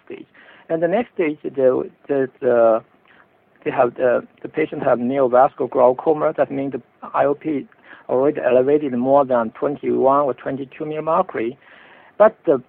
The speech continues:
angle, the angle is still open without any closure, without any, uh, massive membrane to close the angle. And the third is the,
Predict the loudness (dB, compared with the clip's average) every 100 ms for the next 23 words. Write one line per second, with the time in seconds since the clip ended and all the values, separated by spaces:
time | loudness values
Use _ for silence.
0 | -4 -2 0 2 2 2 -4 -2 2 2
1 | 2 0 -2 _ -6 0 0 0 0 0
2 | 0 -10 -14 _ _ -4 0 6 6 4
3 | -2 -4 -8 0 2 2 0 -4 -4 -6
4 | 0 4 4 2 -4 -4 -8 -12 _ _
5 | -20 _ _ -6 0 0 0 -4 -2 -2
6 | 0 0 -2 -6 -12 _ -14 -8 0 2
7 | 2 2 0 -2 -4 -4 -2 -2 -4 _
8 | -20 -20 _ -4 -2 0 -2 _ _ _
9 | _ _ _ -2 2 2 0 0 2 2
10 | 2 4 4 4 0